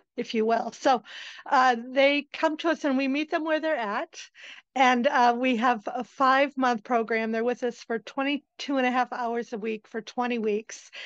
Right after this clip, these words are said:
And we spend the days doing, um, the first part of the day is usually group or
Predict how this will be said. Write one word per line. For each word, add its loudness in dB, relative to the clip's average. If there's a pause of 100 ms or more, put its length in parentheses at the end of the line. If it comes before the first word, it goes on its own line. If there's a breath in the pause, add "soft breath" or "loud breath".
(240 loud breath)
And 0
we 0
spend -2
the -8
days 0
doing, -4
um, -10 (500 loud breath)
the 2
first 0
part 2
of 2
the 2
day 4
is 0
usually -4
group -6 (160)
or 0